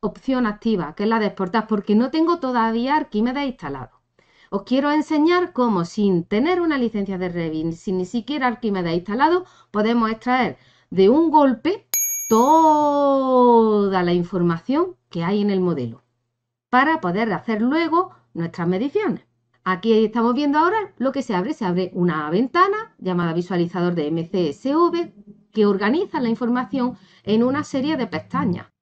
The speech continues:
Información general, categoría, material, habitaciones, grupo de modelo, demoliciones, si tuviéramos modelado algún derribo, lo que quisiéramos. Es más, este mismo fichero se lo podemos pasar a un colaborador que puede abrirlo utilizando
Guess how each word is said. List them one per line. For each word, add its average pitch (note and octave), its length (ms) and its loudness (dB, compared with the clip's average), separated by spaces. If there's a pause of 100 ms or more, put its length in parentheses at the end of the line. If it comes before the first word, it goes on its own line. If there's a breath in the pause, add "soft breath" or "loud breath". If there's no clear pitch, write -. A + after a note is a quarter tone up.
(120)
Información E3 440 -6
general, C4+ 480 0
categoría, F3+ 680 -4
material, G3 560 -2
habitaciones, A#3 680 -2
grupo F3 240 -4
de C#3+ 80 -4
modelo, G3 380 0
demoliciones, A3+ 760 -2
si B3 120 -6
tuviéramos F3+ 580 0
modelado F3 400 0
algún E3 260 -2
derribo, B3+ 580 0
lo G3 140 -2
que C3 140 -12
quisiéramos. A#2 460 -14 (500 soft breath)
Es F4 200 -2
más, D#3+ 440 -6
este E4 240 2
mismo D#4+ 280 6
fichero D#4 380 0
se C4 120 -2
lo G#3+ 120 0
podemos A#3 320 2
pasar G3+ 300 -4
a F3+ 40 2
un B3 120 0
colaborador F3+ 640 -2
que A3+ 160 0
puede C4 400 -2
abrirlo A3 640 2
utilizando A#3 800 0